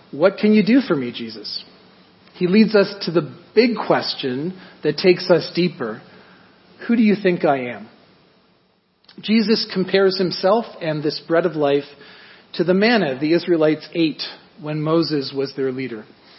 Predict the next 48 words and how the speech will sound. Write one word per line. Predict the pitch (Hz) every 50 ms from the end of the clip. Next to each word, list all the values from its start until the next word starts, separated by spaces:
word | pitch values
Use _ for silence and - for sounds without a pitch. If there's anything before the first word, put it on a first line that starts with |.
| - _
Now, | 151 143
manna | 156 175 202 220 220 233 214 185 - -
left | 165 175 180 175 180 -
you | 185 170
hungry | 156 180 185 175 175 170
for | 170 - 165
more | 165 170 175 175 170
the | 165 160
next | 160 156 151 - - -
day. | 170 143 120 113 - - - - - - - - - - - - - _ -
But | 185 165
Jesus | - 202 220 254 262 233 - 269 254 214 - - - -
offers | 190 185 180 185 196 175 180
a |
contrast, | - - - 190 180 185 - 175 131 127 - -
and | 165 156
he | 175 208 208
says, | 208 - 214 196 185 -
"With | 196 175 160
me | 190 220 220
it's | 208 214 -
different." | 185 160 - 139 123 139
He | 175 170
says, | - 190 175 - - - - - - - - - - - - _ _ -
"I | 185 196 233
can | 233 - 240 214
do | 175 190 180
so | - - - - - 214 202 226 220
much | 214 202 190 185 - - 196
more | 180 165 165 170 160
for | 160 - 165
you | 147 135 135 135
than | 120 131 123 123
that. | 117 110 110 110 - - _ _ -
I | 156 170 180 202 220
am | - 175 170 151
going | 160 156 165 156
to | 147
give | 139 131 151 139 131
you | 131 127
living | 123 131 156 175 165 196 196 185
bread, | 165 180 180 175 175 180 170 170 - - - -
bread | 156 160 175 170 151 165
that | 151 - - - -
satisfies | - 170 165 175 180 175 - - - 175 151 147 151 139 135 - -
for | - 147
a | 131
lifetime, | 123 127 139 160 156 - - - 135 120 107 101